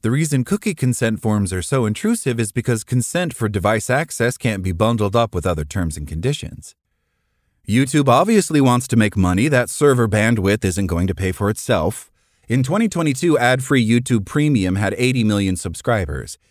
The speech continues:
while YouTube reported ad revenue of seven point nine five billion dollars in the third quarter of twenty twenty-three alone.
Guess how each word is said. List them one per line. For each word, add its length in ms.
while 220
YouTube 460
reported 420
ad 280
revenue 400
of 160
seven 320
point 280
nine 280
five 280
billion 340
dollars 440
in 80
the 100
third 240
quarter 360
of 80
twenty 280
twenty-three 440
alone. 460